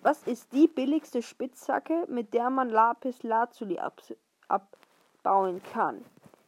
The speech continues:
Stein, Holz. Da steht Stei-Spitzhacke. <laughs> Holzspitzhacke oder Eisenspitzhacke? Ich sag Eisen, oder?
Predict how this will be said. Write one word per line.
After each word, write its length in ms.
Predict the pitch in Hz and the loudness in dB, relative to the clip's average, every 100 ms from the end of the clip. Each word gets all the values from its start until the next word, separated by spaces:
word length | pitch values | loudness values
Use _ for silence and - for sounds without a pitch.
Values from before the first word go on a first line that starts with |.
| _ _ | _ _
Stein, 640 | - - 190 214 294 302 - | -4 4 4 4 -2 -4 0
Holz. 580 | 214 233 269 - - _ _ _ _ _ _ _ _ _ - _ _ _ _ _ _ _ | 2 2 0 -10 -20 _ _ _ _ _ _ _ _ _ -20 _ _ _ _ _ _ _
Da 80 | - | -14
steht 300 | - 214 - | -8 -8 -8
Stei-Spitzhacke. 1300 | - - 220 233 254 233 - - 180 - - - - 208 - | -12 2 4 6 4 -4 -12 -10 -8 -6 -10 -6 -6 -6 -12
<laughs> 260 | _ _ _ | _ _ _
Holzspitzhacke 600 | 247 269 - - 277 - | 2 4 -4 -4 -4 2
oder 200 | 247 - | 2 4
Eisenspitzhacke? 1080 | 190 196 214 202 - 202 196 - 196 180 190 _ - _ _ _ _ _ _ _ _ _ _ - | 4 4 2 -8 -6 -6 -4 -8 -6 -6 -8 _ -20 _ _ _ _ _ _ _ _ _ _ -20
Ich 120 | 196 - | -20 -6
sag 240 | 185 208 208 - | -4 -4 -6 -16
Eisen, 480 | 202 226 269 226 170 | -10 -8 -8 -8 -10
oder? 300 | 180 220 | -8 -8